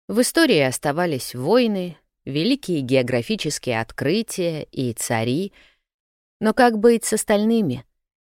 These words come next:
Неужели их истории ничего не стоили?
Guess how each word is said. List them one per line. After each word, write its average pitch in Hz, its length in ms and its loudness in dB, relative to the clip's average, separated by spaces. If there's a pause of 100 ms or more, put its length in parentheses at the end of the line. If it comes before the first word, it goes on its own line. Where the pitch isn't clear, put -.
(200)
Неужели 254 480 6
их 226 260 2
истории 254 600 4
ничего 165 560 0
не 254 160 6
стоили? 180 640 2